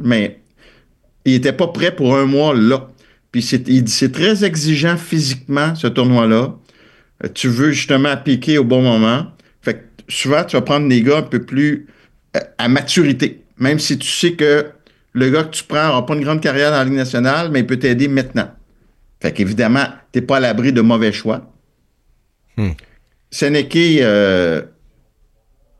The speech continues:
Speaker 1: on verra. Tu sais, c'est, des fois, t'arrives à dix-huit, dix-neuf ans, c'est ce que Joël disait, tu vas amasser beaucoup de points dans les rangs juniors, mais t'as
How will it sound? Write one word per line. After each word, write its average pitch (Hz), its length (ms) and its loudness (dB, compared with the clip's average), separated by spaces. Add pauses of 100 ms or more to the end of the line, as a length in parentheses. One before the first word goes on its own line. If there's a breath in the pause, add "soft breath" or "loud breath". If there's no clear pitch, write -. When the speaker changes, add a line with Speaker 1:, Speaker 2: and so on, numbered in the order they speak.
(120)
Speaker 1:
on 123 100 0
verra. 127 360 2
Tu 127 100 -8
sais, 151 120 0
c'est, 127 260 0 (580 loud breath)
des 131 240 0
fois, 170 200 0
t'arrives 156 360 0
à 135 100 0
dix-huit, 123 380 -2
dix-neuf 117 380 0
ans, 170 140 0
c'est 147 120 -8
ce - 60 -10
que 139 120 -2
Joël 127 300 2
disait, 117 360 0
tu - 160 -12
vas 120 120 2
amasser 127 380 -2
beaucoup 139 300 -4
de 156 60 -10
points 170 200 -2
dans 151 120 2
les 135 120 2
rangs 127 140 2
juniors, 139 340 0
mais 147 100 -2
t'as 127 180 -2